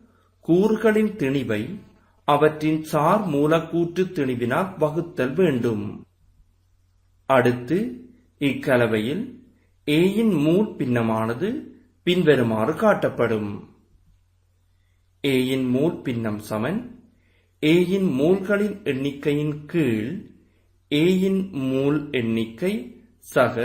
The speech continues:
பியின் மூல் எண்ணிக்கை ஆகும். அதாவது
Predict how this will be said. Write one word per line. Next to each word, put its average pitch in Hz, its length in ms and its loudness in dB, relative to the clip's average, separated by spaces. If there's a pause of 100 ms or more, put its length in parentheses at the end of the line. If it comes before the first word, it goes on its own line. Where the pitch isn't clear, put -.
(600)
பியின் 151 580 -2 (220)
மூல் 175 340 2 (120)
எண்ணிக்கை 123 540 -2 (200)
ஆகும். 127 400 -4 (420)
அதாவது 131 560 2